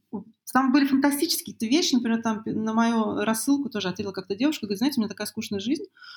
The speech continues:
а, у меня ничего не происходит, у меня нет никакого интересного опыта, ну, так хочется рассказать какую-нибудь историю. А, вот я не знаю, вот я, м, несколько месяцев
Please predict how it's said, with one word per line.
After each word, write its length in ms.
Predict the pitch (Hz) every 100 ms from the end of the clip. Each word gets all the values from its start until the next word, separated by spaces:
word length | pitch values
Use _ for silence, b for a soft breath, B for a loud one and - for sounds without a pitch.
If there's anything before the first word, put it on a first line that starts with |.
| B B B B -
а, 140 | 240
у 40 | 240
меня 140 | 262
ничего 180 | 285 285
не 60 | 262
происходит, 800 | 247 233 - 247 285 254 233 226
у 120 | 214
меня 160 | 208 214
нет 140 | 226 226
никакого 280 | 208 208
интересного 460 | 202 214 220 220 254
опыта, 140 | 285
ну, 60 | 226
так 140 | 320
хочется 260 | - 285 233
рассказать 240 | 226 214
какую-нибудь 320 | 214 226 226 226
историю. 540 | - 285 330 220 196 B B B
А, 440 | 196 196 202 202 196
вот 320 | 202 226 -
я 160 | - 254
не 100 | 269
знаю, 200 | 220 185
вот 120 | 190
я, 300 | 247 247 233
м, 880 | 226 208 190 185 214 208 - 214 220
несколько 380 | 226 - 226 226
месяцев 560 | 254 320 - - 208